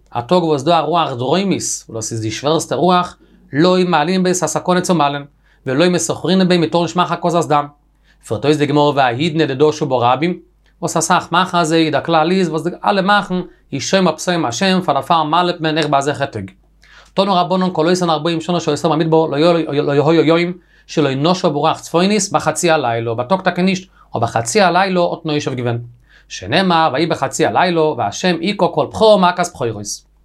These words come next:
וגוימר, מאי תלמודיה, וואס, וואס זאגט מען דארט פון מכת בכורות? זאל די גמרא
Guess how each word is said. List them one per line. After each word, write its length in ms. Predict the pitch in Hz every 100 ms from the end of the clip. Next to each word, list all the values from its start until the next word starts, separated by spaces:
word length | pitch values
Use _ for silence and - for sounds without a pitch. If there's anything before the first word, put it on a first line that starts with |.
| _ 147
וגוימר, 360 | 127 120 98 95
מאי 140 | 117 139
תלמודיה, 380 | 147 180 175 107
וואס, 400 | 113 143 156 156
וואס 140 | 147
זאגט 140 | 147 170
מען 80 | 165
דארט 160 | 165
פון 120 | 147
מכת 220 | 165 160 -
בכורות? 240 | 185 - - _ _ _ _
זאל 80 | 139
די 60 | 143
גמרא 160 | 151